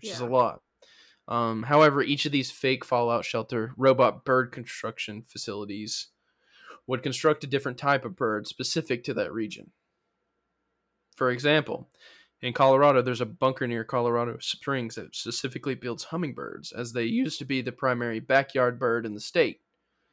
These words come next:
Speaker 2: Oh my
Speaker 1: And Grace,
Speaker 2: God.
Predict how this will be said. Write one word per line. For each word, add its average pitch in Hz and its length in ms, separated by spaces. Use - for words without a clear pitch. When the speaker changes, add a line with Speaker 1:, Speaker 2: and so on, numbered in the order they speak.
Speaker 2:
Oh 180 60
my 180 140
Speaker 1:
And 135 80
Grace, 147 400
Speaker 2:
God. 131 180